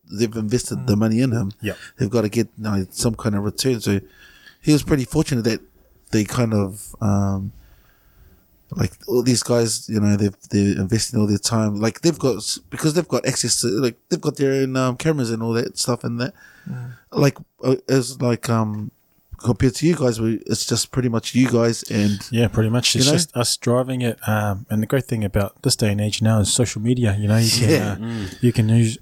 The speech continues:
Speaker 3: use social media as a, as a great platform, uh, to raise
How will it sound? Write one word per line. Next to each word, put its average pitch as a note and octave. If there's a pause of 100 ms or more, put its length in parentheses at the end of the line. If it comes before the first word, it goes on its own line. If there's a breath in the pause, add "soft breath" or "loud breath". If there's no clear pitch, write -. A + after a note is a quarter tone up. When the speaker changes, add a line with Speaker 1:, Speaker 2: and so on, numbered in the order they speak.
Speaker 3:
use A#2+
social A2+
media A#2
as G#2
a, G2+
as G#2
a G#2
great A2+
platform, A2+ (120)
uh, A2
to A2
raise G#2+